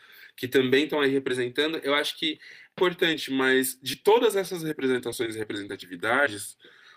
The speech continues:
todas elas têm um ponto muito diferente, né? E, assim, são pontos que às vezes acabam sendo pontos falhos, são coisas que não atendem e não suportam todo mundo.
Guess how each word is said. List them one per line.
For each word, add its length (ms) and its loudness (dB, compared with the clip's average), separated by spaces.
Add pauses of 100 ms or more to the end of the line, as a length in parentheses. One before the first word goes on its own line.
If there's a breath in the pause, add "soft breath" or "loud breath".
(140)
todas 340 4
elas 320 2
têm 200 -2
um 100 -8
ponto 400 -4
muito 340 -6
diferente, 680 -4 (100)
né? 340 -2
E, 200 -4
assim, 360 -6 (380 loud breath)
são 220 -2
pontos 280 4
que 80 0
às 120 4
vezes 180 6
acabam 340 4
sendo 280 0
pontos 300 0
falhos, 640 2
são 200 -4
coisas 320 0
que 100 -4
não 200 -4
atendem 640 -2
e 20 0
não 320 -2
suportam 560 -2
todo 240 -2
mundo. 280 -14